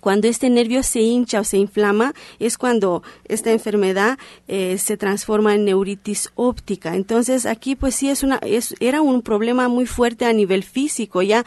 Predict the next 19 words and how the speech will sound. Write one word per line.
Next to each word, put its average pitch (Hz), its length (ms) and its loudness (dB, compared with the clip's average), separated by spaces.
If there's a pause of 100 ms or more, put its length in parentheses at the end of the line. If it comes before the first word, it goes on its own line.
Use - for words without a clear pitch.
(300)
y 208 220 -2
ya 247 180 4
me 277 180 2
daba 277 280 0
gusto 254 340 -4
que 226 140 -4
cada 233 240 0
vez 247 240 -2
que 254 200 0 (200)
venía, 247 420 2
pues, 226 300 -6
apenas 359 480 4
llevamos 302 340 -2
poquito 262 320 -4
de 262 80 0
tiempo, 240 300 -2
son 220 200 -2
cinco 233 300 -4
semanas, 240 640 0